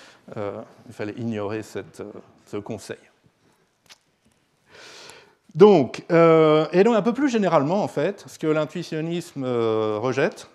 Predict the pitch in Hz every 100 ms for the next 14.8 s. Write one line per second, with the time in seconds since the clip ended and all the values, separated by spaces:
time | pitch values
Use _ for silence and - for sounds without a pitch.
0 | - - - 147 180 190 - 127 123 175
1 | 175 135 175 143 127 - 160 147 139 127
2 | - 131 127 196 - _ _ 123 113 _
3 | _ _ 131 - 175 170 139 131 120 120
4 | 139 165 220 - - 107 107 - 165 -
5 | - _ _ 156 - - 139 139 139 127
6 | 117 123 160 - - 120 107 104 113 120
7 | - - - _ _ _ 143 214 190 151
8 | 160 240 220 185 170 156 151 135 120 165
9 | 214 - 202 202 202 185 - _ _ _
10 | - 147 151 - 143 139 101 101 _ 104
11 | 101 117 110 107 160 170 170 156 156 139
12 | 117 110 110 180 _ _ _ _ _ _
13 | _ - 135 131 127 120 135 175 165 135
14 | 131 123 143 147 139 127 120 120